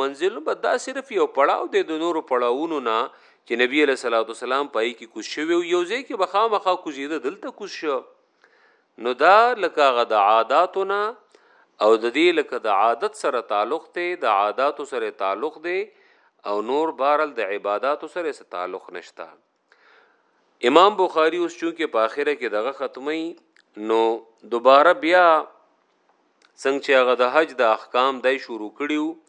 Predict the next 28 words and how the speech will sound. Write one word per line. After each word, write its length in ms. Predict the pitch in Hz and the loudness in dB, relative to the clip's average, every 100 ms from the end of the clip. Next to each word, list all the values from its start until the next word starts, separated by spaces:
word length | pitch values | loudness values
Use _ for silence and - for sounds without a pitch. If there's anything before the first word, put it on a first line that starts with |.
| _ _ _ _ _ - | _ _ _ _ _ -12
نو 240 | 104 110 113 135 | -4 -4 -4 -8
ابتدای 500 | 131 147 143 180 208 151 | -8 -6 -2 0 0 -2
د 100 | 123 | -2
دغه 240 | 117 139 | -2 -2
نه 100 | 131 113 | -6 -4
کړی 200 | 131 127 117 | -4 -2 0
وه 180 | 104 98 92 _ _ _ _ - | 2 0 -4 _ _ _ _ -2
چې 120 | 107 | 2
نبی 220 | 110 131 | 4 6
علیہ 140 | 143 131 | 6 6
الصلوۃ 400 | 131 123 123 120 | 2 2 2 -2
والسلام 540 | 107 117 123 139 135 120 | -8 -4 -2 -2 -4 -6
په 140 | 107 | -4
بطحا 360 | 104 104 - 143 135 | -4 -4 0 0 0
مقام 400 | 117 127 135 143 | -2 0 0 -2
کې 320 | - 139 - | -10 -10 -4
کله 180 | 117 110 | -4 -4
چې 120 | 110 104 | -6 -6
د 80 | 107 | -4
مدینې 460 | 107 117 135 165 | -4 -4 -6 -4
نه 40 | 160 | 0
وته، 340 | 156 147 160 165 180 - _ _ _ _ _ | -2 0 0 0 -2 -8 _ _ _ _ _
نو 100 | 107 107 | -4 0
په 120 | 113 | 2
بطحا 340 | 117 120 - 156 | 2 2 4 4
کې 280 | 170 180 165 | 4 -4 -2
پړاو 300 | 147 151 165 165 | 2 4 2 0
کړیو 280 | 160 160 | -4 -2